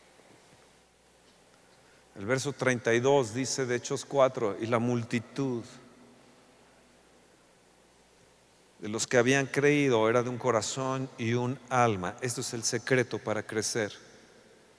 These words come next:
Eran de un corazón y un alma. Si estamos unidos en el mismo propósito de Dios,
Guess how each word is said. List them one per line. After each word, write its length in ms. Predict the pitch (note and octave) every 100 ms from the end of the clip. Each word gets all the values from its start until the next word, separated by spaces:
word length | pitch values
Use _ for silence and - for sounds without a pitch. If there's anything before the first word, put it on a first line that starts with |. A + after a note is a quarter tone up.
| _ _ _ -
Eran 300 | B2 B2 A#2+
de 80 |
un 80 | B2
corazón 640 | A#2 B2 A2 - - D3 F#3 F3+ - - - - - - - - _ _ _ _ _ _
y 180 | A2 A2+
un 300 | C3 E3 G3 F3+ - - - - - - - - _ _ _ _ -
alma. 480 | G#2+ G2 F#2 E2 D#2 - - _ _ _ _ _ - - _ - - - _ -
Si 220 | - B2
estamos 580 | - D#3 D#3+ E3 D3 -
unidos 840 | - C#3 D3 D3+ D3 F#2+ F#2+ - - -
en 120 | A2+
el 120 | B2
mismo 320 | B2 D3 D3+ C#3+
propósito 880 | - C3+ - C#3+ B2 A#2 A2 G#2+ - - - - - _ _ - -
de 360 | G#2 G#2 A2
Dios, 800 | G2+ A#2+ B2+ B2+ G2 - - -